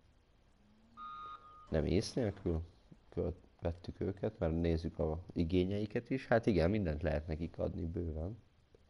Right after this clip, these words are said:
A következő be-, vetésbe valami szalma,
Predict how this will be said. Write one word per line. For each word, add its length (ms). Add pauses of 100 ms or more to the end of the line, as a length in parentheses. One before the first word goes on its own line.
(3750)
A 100
következő 560
be-, 220
vetésbe 480
valami 240
szalma, 600